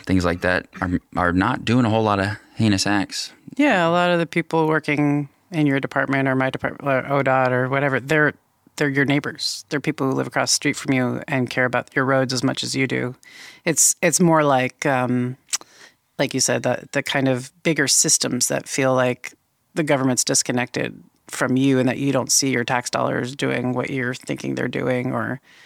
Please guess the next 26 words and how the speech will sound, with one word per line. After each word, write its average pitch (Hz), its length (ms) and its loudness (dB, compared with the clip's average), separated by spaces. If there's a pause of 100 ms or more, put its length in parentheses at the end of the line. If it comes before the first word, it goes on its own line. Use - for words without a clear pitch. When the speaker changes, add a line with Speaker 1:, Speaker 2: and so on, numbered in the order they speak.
(160)
Speaker 2:
knowing 160 280 4
where 143 160 4
they're 127 140 4
going. 135 580 2 (360)
Someone 170 400 2
came - 200 -2
up 139 120 0
with 139 100 -6
a 135 40 0
really 135 240 2
great 135 300 0
solution 135 380 0
at 131 80 0
one 123 120 -2
point - 320 -2 (140)
to, 127 440 0 (560)
in 160 200 4
your 131 140 4
tax, - 720 2 (140)
um, 123 460 0 (440)
when 151 120 4
you, 135 100 4
when 139 220 0
you 131 80 0
file 143 280 0
taxes, 127 840 -4